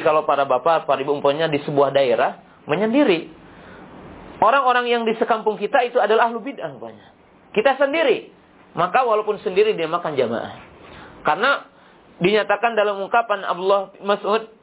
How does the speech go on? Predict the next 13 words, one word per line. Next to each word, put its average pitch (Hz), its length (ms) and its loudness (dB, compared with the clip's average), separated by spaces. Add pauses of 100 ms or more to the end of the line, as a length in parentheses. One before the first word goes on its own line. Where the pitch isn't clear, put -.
(280)
dan 170 240 0
Abdullah 190 240 0
bin 180 100 -4
Umar 202 220 0
mengatakan, 180 560 -2 (1500)
"Al-jamaah 196 1040 0
man 202 240 -2
wafaqal 185 640 0
haq 220 400 -2
wa 170 160 0
in 175 100 -12
kunta 185 300 0
wahda." 151 340 -6